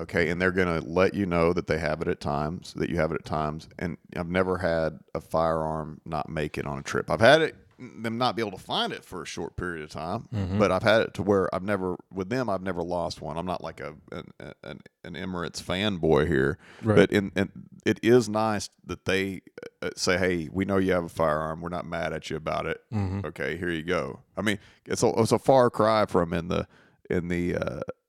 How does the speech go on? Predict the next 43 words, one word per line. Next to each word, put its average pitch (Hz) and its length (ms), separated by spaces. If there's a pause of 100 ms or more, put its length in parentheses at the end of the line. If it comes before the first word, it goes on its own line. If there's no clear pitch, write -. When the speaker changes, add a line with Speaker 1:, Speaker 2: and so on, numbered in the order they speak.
(120)
Speaker 1:
early 92 840
two 101 200
thousands, 90 680
mid 87 300
two 90 160
thousands. 95 760 (440)
One 101 260
of 98 80
the 95 60
times 90 440
we 90 140
went, 90 380 (100)
there 95 140
was 82 220
a, 69 160
there 90 200
was 85 240 (100)
a 90 80
rumor 92 840
that 87 300
this 85 220
one 92 480
anti-hunter 92 720
worked 87 280
at - 80
the 92 80
counter 95 400
for 82 200
an 78 60
airline. 82 600
I'm 80 80
not 80 120
gonna 78 140
tell 80 240
you 80 100
which 82 220
one, 87 260 (100)
Speaker 2:
Mm-hmm. 101 300
Speaker 1:
but - 200
would, 85 200 (180)
that 95 300
was 87 460
making, 95 500